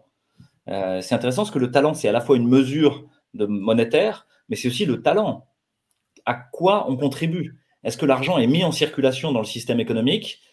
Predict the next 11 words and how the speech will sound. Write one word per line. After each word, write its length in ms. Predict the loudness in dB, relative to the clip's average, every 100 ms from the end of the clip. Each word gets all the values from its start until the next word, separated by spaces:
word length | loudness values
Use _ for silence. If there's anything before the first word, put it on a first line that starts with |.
| _ -8
et 80 | -2
va 360 | 2 4 2 2
nous 180 | 2 4
enrichir 380 | 2 2 0
mutuellement 400 | 0 2 4 4
les 140 | 2 0
uns 60 |
les 160 | -2 0
autres 320 | -2 -2 -14 _ _ _
et 60 | -6
fructifier ? 760 | -4 -6 -6 -6 0 0 0